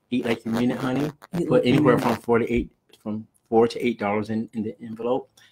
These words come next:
Speaker 1: Pick your meal. I'll come back between shows and pick up the envelope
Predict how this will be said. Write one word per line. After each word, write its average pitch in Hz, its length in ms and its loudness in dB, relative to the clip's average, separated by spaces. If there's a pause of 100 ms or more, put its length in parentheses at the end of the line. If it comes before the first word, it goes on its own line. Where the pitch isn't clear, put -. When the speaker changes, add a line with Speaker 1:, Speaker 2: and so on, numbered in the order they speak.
(140)
Speaker 1:
Pick 110 200 -10
your 113 120 -2
meal. 95 420 -6 (100)
I'll 98 140 -6
come 107 160 -6
back 98 200 -6
between 123 380 -4
shows 101 360 -6
and 95 100 -14
pick 98 160 -14
up 95 180 -8 (400)
the 104 100 -14
envelope 95 460 -8